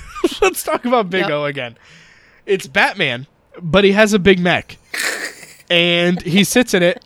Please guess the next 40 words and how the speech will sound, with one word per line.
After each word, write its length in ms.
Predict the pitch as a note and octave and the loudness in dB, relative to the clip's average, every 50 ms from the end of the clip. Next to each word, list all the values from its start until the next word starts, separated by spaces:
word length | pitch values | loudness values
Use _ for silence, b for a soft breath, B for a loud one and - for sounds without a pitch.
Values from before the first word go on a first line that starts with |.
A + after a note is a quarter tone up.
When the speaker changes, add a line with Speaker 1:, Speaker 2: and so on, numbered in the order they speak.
| _ - | _ -4
Speaker 1:
and 100 | E3 D#3+ | -2 -2
it's 100 | D#3 - | 0 2
got 160 | - F3+ E3 C#3+ | 2 0 2 2
big 160 | F#3+ G3 F3+ | 2 0 0
fists. 520 | - F3 D#3 E3 - - - - - - | 0 0 0 0 0 -2 -6 -12 -12 -14
Uh, 60 | A#3+ B B B B B B B B B - | -14 B B B B B B B B B -4
and 440 | D3+ C#3+ C#3 C#3 C#3 C#3 C#3+ C#3+ - - | -2 0 0 0 0 0 -2 -2 -2 0
Speaker 2:
And 280 | D#3+ D#3+ D#3 D#3 D#3+ E3 | 0 2 2 2 0 0
it 20 | |
Speaker 1:
whenever 280 | E3+ F3 F#3 - - F#3+ | 2 2 4 4 4 2
he 40 | F3+ | 0
Speaker 2:
punches 120 | - F#3 - | 0 -4 -10
things. 420 | - - G3 F#3+ - - - - | -14 -14 -14 -14 -14 -16 -8 -2
Speaker 1:
yeah, 180 | G#3 G#3 F3+ D3 | 0 0 0 0
whenever 520 | C#3 D3 D#3+ F3 F3+ F#3 F#3 F#3 F#3 F3+ | 0 -2 0 2 2 2 2 2 0 0
he 320 | F3 F3 F3+ F3 F3 F3 F3+ | 2 4 4 4 4 2 0
turns 320 | D#3+ - F#3 F3+ F3 E3+ | 0 -2 -2 -2 -2 -2
it 80 | F3+ F#3 | -2 0
on, 340 | F3+ F3 D#3 C#3 C3+ C3+ - b b b b b b - | 0 0 0 -2 -6 -8 -12 b b b b b b -8
uh, 300 | - C3 C3 C3+ C3+ C3+ | -6 -4 -2 0 0 0
he 220 | C#3 C#3+ C#3+ C#3 | 0 0 -2 -2
says, 260 | C3 - D#3+ D#3 C#3+ C#3 | -2 -4 -4 -6 -4 0
"Big 240 | D3 F#3+ G3 F3+ | 0 2 2 4
O, 220 | G#3 G3 F#3 F3 F3 | 4 4 4 2 2
it's 140 | F3+ - - | 0 0 0
showtime." 640 | - G#3 F#3+ F3+ - D3 C#3+ C#3+ C#3 C3+ C3+ C3+ - b b b b b b b | 0 2 2 2 2 0 -2 -2 -2 -4 -6 -8 -12 b b b b b b b
Speaker 2:
Also, 180 | - B3 C4 B3+ B3+ | -4 -2 0 0 2
Speaker 1:
Uh, 160 | C4+ C4 B3+ - | 2 0 0 -2
Speaker 2:
everything 400 | G#3+ A3 B3 C4 B3+ C4+ B3+ B3+ | -2 -4 -6 -8 -8 -8 -6 -4
is 220 | B3 A#3+ A#3+ A3 A3 | -4 -6 -6 -6 -6
in 200 | A3+ A3+ A3 G#3+ | -6 -6 -6 -8
a 220 | - G3 F#3+ F#3+ F#3+ | -8 -8 -8 -10 -10
beautiful 560 | F#3 - G3+ G#3+ G#3+ A3 - - G3+ G3 - - | -10 -10 -8 -8 -8 -8 -10 -12 -12 -12 -12 -10
Art 240 | G3 F#3+ - F#3 - | -12 -12 -12 -12 -12
Deco 340 | F#3+ F#3 F#3 F#3 F3 E3 | -12 -12 -10 -10 -12 -12
style. 480 | - - - D#3+ D3+ C3+ B2+ C3 - - _ _ - | -12 -14 -16 -16 -14 -14 -16 -18 -20 -20 _ _ -20
Speaker 1:
Yeah, 300 | - - - - E3 - - | -20 -20 -18 -18 -18 -18 -18
it's 220 | A3+ A#3 - - | -20 -20 -18 -16
so 380 | - - - - A3 G#3 F#3+ F#3 | -16 -14 -14 -12 -12 -12 -14 -12
good. 440 | E3 F#3+ F#3 F#3 E3 C#3 C3 C3 | -10 -8 -6 -6 -6 -8 -10 -14